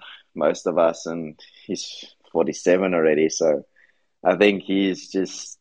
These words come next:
you know, I don't think that's gonna be realistic for all of us, but yeah, what he's been able to do is absolutely insane. So, I mean,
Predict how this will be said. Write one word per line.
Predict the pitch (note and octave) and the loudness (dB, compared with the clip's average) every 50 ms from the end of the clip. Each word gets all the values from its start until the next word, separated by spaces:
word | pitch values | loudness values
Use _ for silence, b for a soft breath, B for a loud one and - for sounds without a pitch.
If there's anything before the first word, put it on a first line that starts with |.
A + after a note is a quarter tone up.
| _ _ | _ _
you | - F2+ F#2 | -6 -4 0
know, | F2 F2 F2 F2 | 2 4 6 6
I | E2+ F2 | 6 6
don't | D2+ E2+ F2 F2 F2+ E2 | 4 4 2 2 0 0
think | - F#2+ F#2 F2 E2 - | 0 0 0 0 0 0
that's | F2+ F2+ F2+ - - - | 0 0 0 -2 -4 -4
gonna | F#2+ F#2 F2+ F2+ F2 | -2 0 0 -2 0
be | D#2 F#2+ F#2 F#2 F2 | 2 4 6 6 6
realistic | F2 F2+ F2+ F2 F2+ - - - F#2+ F#2 - | 6 6 6 4 4 2 0 0 -2 0 2
for | - F2+ D2 | 2 2 4
all | D2 F2+ F#2 F#2+ | 4 4 4 4
of | F#2+ F#2 | 4 6
us, | G2+ A2+ A#2 A2+ - - - - | 6 6 4 2 -2 -8 -12 -6
but | - F#2+ F#2 E2+ E2+ E2+ - _ _ _ _ _ _ _ _ _ - | -2 2 2 2 2 0 -2 _ _ _ _ _ _ _ _ _ -2
yeah, | - F#2 F2+ | 2 2 2
what | E2+ E2+ F2 F2 | 2 2 0 0
he's | F2+ F2 E2+ | -2 -4 -6
been | - F#2 F2+ F2 E2+ | -6 -8 -6 -4 -2
able | F2 F2 E2+ D#2+ | -2 -2 -4 -4
to | F2+ E2+ | -6 -6
do | D2+ F2 F2 F2 E2+ E2 | -4 -2 -2 0 -2 -2
is | D#2 E2+ | 0 0
absolutely | E2+ E2 - - E2+ E2 D#2+ D2+ D#2 D#2+ | 0 -2 -2 -2 -4 -4 -2 -2 -2 -2
insane. | D#2 D#2 - - E2+ D#2+ D#2 D2+ D#2 D#2 | -2 -4 -2 2 2 4 4 2 0 -2
So, | - - D#2 D2+ D2+ D#2 - b b b b b b b b b b b _ _ - | 0 2 4 4 4 2 0 b b b b b b b b b b b _ _ -4
I | - D#2+ | -2 0
mean, | E2+ F2 E2+ E2 D#2+ D#2+ D#2+ D#2+ D#2+ | 2 2 2 2 2 0 -2 -4 -8